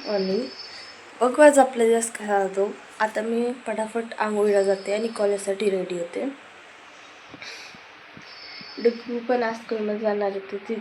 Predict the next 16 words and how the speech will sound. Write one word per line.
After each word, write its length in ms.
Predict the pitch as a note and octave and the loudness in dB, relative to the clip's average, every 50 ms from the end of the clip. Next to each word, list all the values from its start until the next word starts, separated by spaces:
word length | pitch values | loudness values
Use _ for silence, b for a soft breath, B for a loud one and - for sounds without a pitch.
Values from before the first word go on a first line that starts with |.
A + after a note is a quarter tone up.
| - | 0
तर 80 | A#3 A3+ | 0 0
झोपलीच 540 | A3+ A3+ A3 G#3 G#3 - G#3 G#3+ A3 G#3 G3 | 2 0 -4 -6 -4 -2 -2 -2 0 0 0
आहे, 180 | G3 G3 A3 B3+ - - - - - - - - - - - - - - - - - - - - - - - - - - | 0 0 0 -4 -10 -14 -16 -20 -18 -18 -18 -18 -18 -20 -20 -20 -20 -20 -20 -20 -20 -20 -20 -20 -20 -20 -20 -16 -8 -8
तर 60 | A3+ A3 - | -8 -6 -4
तिला 200 | B3 A3+ A3+ A#3 | -6 0 0 0
थोडा 220 | A#3 A#3 A#3 A3+ A3+ A3 | 0 0 0 0 -2 0
वेळ 220 | A3 A3 G3+ G3 | 2 2 4 4
आहे, 100 | F#3+ F3+ | 2 2
तर 180 | F#3 F#3 - - - - | -2 -4 -6 -8 -4 -2
तिला 300 | A3 A3 A3+ A3 A3+ A3+ | 0 2 2 2 2 -2
नंतर 440 | A3 A3+ A3 G#3+ G#3+ G#3+ A3 G#3 | -4 -4 -4 -6 -2 -2 -2 0
उठू. 280 | F3+ G3+ G3+ - A3 G#3+ A#3 - - B B B B B B B B B - - - | 0 0 0 0 -2 0 0 0 -2 B B B B B B B B B -20 -10 -2
मावशी 320 | A3 G#3+ A3 G#3+ G#3+ - A3 | 0 0 0 0 0 -2 0
पण 140 | A#3 A3+ | 0 0
झोपली 400 | A#3 A3 G#3 G#3 - G3+ G3 G3 | 0 -2 -4 -6 -4 -4 -2 0
आहे 100 | G3+ A3 | 0 -2